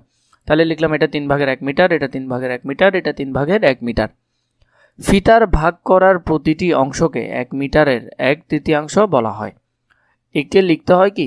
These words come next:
তিন ভাগের এক মিটারে। এক নম্বরে কি বলেছে দেখো, রং করা অংশ কত লম্বা? এটা পুরোটাকে আমরা এক মিটার ধরলাম এবং এটাকে ভাগ করলাম চারটা ভাগে। তাহলে আমরা যদি এটা লিখি তাহলে এটা কত? এই চার ভাগের এক অংশ না?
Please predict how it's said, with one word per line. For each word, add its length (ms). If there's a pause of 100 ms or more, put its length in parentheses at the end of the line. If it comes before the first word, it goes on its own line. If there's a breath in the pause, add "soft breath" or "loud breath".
(120)
তিন 220
ভাগের 340
এক 300 (240)
মিটারে। 420 (100)
এক 140
নম্বরে 260
কি 100
বলেছে 320
দেখো, 260
রং 360
করা 280
অংশ 320 (300)
কত 240
লম্বা? 460 (1120)
এটা 160
পুরোটাকে 560
আমরা 260
এক 120
মিটার 280
ধরলাম 280
এবং 240
এটাকে 220
ভাগ 320
করলাম 300
চারটা 340
ভাগে। 280 (680 loud breath)
তাহলে 180
আমরা 200
যদি 220
এটা 160
লিখি 240
তাহলে 280
এটা 180
কত? 160 (280)
এই 160 (100)
চার 260
ভাগের 240
এক 160
অংশ 200
না? 220